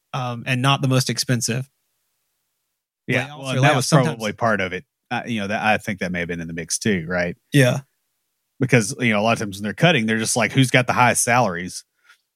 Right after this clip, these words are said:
Speaker 1: Yeah.
Speaker 2: And, you know, for their position level or whatever, and we're just gonna cut the top of the bucket.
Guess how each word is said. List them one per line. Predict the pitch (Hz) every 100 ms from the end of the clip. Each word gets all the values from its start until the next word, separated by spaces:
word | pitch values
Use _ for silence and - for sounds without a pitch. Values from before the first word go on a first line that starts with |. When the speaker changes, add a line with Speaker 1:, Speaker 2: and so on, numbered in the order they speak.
| _ _ -
Speaker 1:
Yeah. | 151 120
Speaker 2:
And, | 95 95
you | 98
know, | 92
for | -
their | 107 107 95 _
position | 101 90 107 - 98
level | 92 90
or | 90 90
whatever, | 90 90 98
and | 90 90
we're | 104
just | -
gonna | 107
cut | - 110
the | -
top | 117 113
of |
the | 95
bucket. | 92 104 -